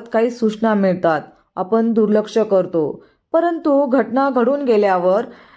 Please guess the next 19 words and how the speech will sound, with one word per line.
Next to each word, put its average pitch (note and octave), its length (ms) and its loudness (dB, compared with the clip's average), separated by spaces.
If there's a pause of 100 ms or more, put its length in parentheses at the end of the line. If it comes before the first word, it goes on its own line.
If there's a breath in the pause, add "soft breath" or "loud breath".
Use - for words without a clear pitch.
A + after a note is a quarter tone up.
(100)
आपल्याला A#3+ 560 0
त्या C4+ 220 0
शब्दाची G#3+ 560 -2
आठवण G3 400 0
येते. E3 640 -4
त्याचप्रमाणे G#3 840 0
काही C4 240 0
प्रसंग C#4 500 -2 (200)
त्या C#4+ 140 0
क्षणी B3 340 -2
आपल्याला G3+ 600 0
अडचणीत G#3 480 -2 (100)
टाकणारे F#3 480 0 (120)
वाटतात, F3+ 460 -2 (720 soft breath)
परंतु E4 500 0
त्यामागे C4+ 640 0
काहीतरी A#3 480 0
चांगलेच G#3 520 0
घडणे G3 440 0